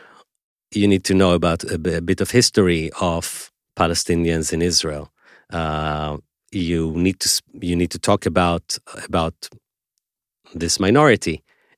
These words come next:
and how they have to speak Hebrew if they want to work, uh, to work with the Jews. Uh, so if we go high res on each story, now let's take a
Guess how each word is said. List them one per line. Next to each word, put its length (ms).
and 300
how 320
they 600
have 240
to 100
speak 240
Hebrew 420
if 80
they 120
want 200
to 80
work, 460
uh, 500
to 80
work 220
with 100
the 60
Jews. 400
Uh, 280
so 380
if 160
we 80
go 240
high 240
res 480
on 180
each 260
story, 560
now 200
let's 300
take 440
a 400